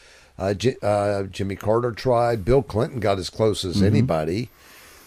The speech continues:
Speaker 1: Anwar Sadat was very sympathetic. Of course, he got
Speaker 2: Mm-hmm.
Speaker 1: assassinated for, for being too compliant. Uh, so w-, we, we got as close, but we, there's been many overtures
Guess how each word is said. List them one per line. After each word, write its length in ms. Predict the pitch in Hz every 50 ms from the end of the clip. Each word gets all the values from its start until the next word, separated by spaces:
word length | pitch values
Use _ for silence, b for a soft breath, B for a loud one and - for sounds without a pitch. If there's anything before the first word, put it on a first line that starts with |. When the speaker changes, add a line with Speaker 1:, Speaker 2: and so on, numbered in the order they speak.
| b - 107
Speaker 1:
Anwar 400 | 104 107 120 120 117 117 127 120
Sadat 520 | - - 127 107 120 127 151 175 - -
was 200 | 101 101 98 85
very 240 | 80 107 101 92 87
sympathetic. 640 | - - 117 101 87 98 - - 82 92 120 135 -
Of 60 | -
course, 180 | - 101 90 -
he 80 | 120
got 120 | 107 95 90
Speaker 2:
Mm-hmm. 80 | 90
Speaker 1:
assassinated 800 | 87 - - 104 110 131 151 139 - - 95 85 85 87 92 90
for, 360 | 87 82 - - 98 90 90 87
for 380 | - - - - 95 90 87
being 400 | 82 80 80 98 90 90 90 85 -
too 280 | - 107 104 92 85 - _ _ _ -
compliant. 680 | - 95 82 - 92 95 87 82 87 107 139 127 - - b b b b b b b b b - -
Uh, 520 | 104 110 113 113 110 110 110 107 113 - - - -
so 840 | - - - - - 151 143 143 143 139 139 139 139 139 135 131 131 - _ _ _ _ -
w-, 160 | 131 143 143 -
we, 520 | 151 147 151 - - - _ - - - -
we 140 | 151 156 139
got 400 | 117 - 185 185 196 180 - -
as 200 | 143 131 107 -
close, 440 | - - - 151 147 147 131 - -
but 240 | - 139 131 131
we, 220 | 135 135 139 127 - - - - -
there's 300 | - 147 143 143 147 127
been 220 | - - 151 139 135
many 240 | 170 190 196 175
overtures 800 | 135 147 151 113 139 123 - - 127 127 123 120 110 95 -